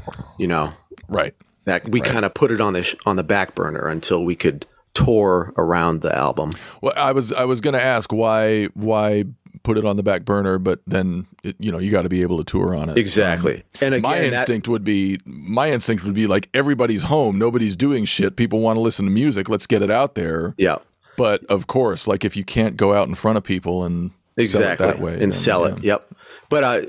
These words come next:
Speaker 1: I mean, in twenty twenty, what ended up happening is we, we recorded another album, which was a tribute to Hound Dog Taylor. Um,
Speaker 2: Hmm.
Speaker 1: and that came out th-, like, uh, both through Coal and Mine and Alligator Records.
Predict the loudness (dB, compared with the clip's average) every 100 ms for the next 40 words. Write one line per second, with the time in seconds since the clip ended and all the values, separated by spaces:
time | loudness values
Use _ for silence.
0 | -2 2 4 2 2 0 0 2 2 2
1 | 2 2 2 2 0 0 0 0 -2 -4
2 | -4 -6 -6 -6 -4 0 2 2 0 0
3 | 0 2 2 2 0 2 2 2 0 -2
4 | -4 0 0 0 -4 -2 -2 -2 2 2
5 | 2 0 0 -2 0 0 2 0 0 0
6 | 2 2 0 -2 _ -20 -20 _ _ _
7 | _ _ 0 2 0 0 0 2 0 0
8 | 0 0 2 0 -2 -8 -20 -20 -14 -12
9 | -12 -12 0 0 2 2 0 -2 -2 2
10 | 2 2 0 0 2 2 2 2 0 0
11 | -2 -2 0 2 2 2 2 0 2 0
12 | 0 -2 -2 -12 -18